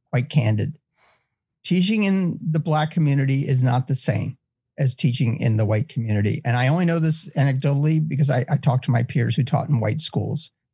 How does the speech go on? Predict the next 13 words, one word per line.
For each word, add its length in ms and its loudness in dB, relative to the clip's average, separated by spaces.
So 100 0
the 120 2
support 540 0
educators 640 0
get 280 0
in 160 2
the 80 2
Black 360 0
community 760 2
is 180 2
without 400 0
question 720 0
amazing, 1080 0